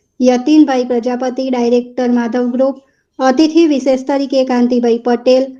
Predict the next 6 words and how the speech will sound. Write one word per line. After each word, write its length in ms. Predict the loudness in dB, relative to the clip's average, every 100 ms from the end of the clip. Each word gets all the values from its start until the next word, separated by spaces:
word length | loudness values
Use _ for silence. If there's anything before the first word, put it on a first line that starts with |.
| _ _
જ્યોત્સનાબેન 760 | 0 0 0 0 0 2 -2 -2
પંડ્યા, 480 | -2 0 0 -2 -8
કોકિલાબેન 680 | -4 -4 -2 -2 0 2 0
પટેલ, 400 | -2 -2 0 0 -2 -8 _ _ 0
કેશુભાઈ 580 | 0 0 -2 -2 -2
પટેલ 360 | -4 -4 -2 -4